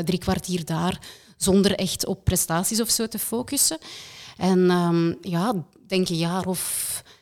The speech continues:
drie geleden is pas zo de klik gekomen van... Ja,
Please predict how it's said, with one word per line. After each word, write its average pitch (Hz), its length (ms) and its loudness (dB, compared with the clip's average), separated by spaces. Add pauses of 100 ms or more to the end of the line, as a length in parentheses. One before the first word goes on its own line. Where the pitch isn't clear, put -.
(160)
drie 190 380 2
geleden 220 500 2
is 208 140 4
pas 196 200 -2
zo - 100 0
de 185 80 2
klik 214 200 -4
gekomen 214 400 0
van... 190 340 0
Ja, 214 320 -4